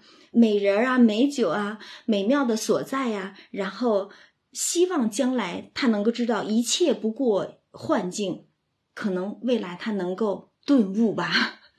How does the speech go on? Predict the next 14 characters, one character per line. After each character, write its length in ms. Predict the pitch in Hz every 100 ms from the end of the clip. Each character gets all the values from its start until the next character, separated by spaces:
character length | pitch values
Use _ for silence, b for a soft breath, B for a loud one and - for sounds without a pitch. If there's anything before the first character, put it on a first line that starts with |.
| -
<laughs> 320 | - - - -
所 140 | 220
以 80 | 214
他 180 | 226 220
是 300 | 233 196 -
说， 220 | - 220 208
那 180 | 233
我 80 | 190
就 120 | 196
领 200 | 214 175
着 80 | 143
他 200 | 180 233
来 240 | 208 180 170
了， 280 | 185 -